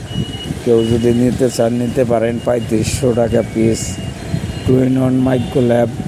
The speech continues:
<clears throat> অরিজিনাল ভালো মাল, ভালো, খুব, খুব, খুব ভালো বাজে। এটা বল-, <clears throat> বলার বাইরে, আপনাদের জানেন যে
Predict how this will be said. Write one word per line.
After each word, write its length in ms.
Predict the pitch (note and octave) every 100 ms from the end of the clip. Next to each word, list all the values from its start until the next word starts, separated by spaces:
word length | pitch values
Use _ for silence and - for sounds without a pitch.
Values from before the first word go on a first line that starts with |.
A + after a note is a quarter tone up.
| - - - -
<clears throat> 680 | - - F3+ B2+ A#2 - A2
অরিজিনাল 600 | C3 A#2 A#2+ A#2+ A#2+ A#2
ভালো 300 | A2 A2+ A#2+
মাল, 400 | A#2 A2+ A2+ G#2+
ভালো, 300 | G#2+ A2 A#2 G2+
খুব, 160 | A#2+ A#2+ A#2 -
খুব, 120 | B2+ A#2+ -
খুব 140 | E3+ F3+ C#3+
ভালো 300 | C3 B2+ C3
বাজে। 400 | B2+ A2+ A#2+ A#2+ - - - - - - - - - - - - -
এটা 480 | A#2 A#2 C3+ C3+ C3 C3 C3 - C3 B2
বল-, 560 | B2+ C3+ C#3+ D3+ - - - F#3 D#3 C#3+
<clears throat> 720 | C3 - - - - A#2+ B2
বলার 340 | B2 A#2+ A#2+ A2+
বাইরে, 420 | A#2 A2 G#2+ A#2
আপনাদের 560 | A#2 A#2 G#2+ A#2 A#2 G#2+ G2 A2+
জানেন 380 | B2 A#2 A#2 A#2+
যে 140 | A2+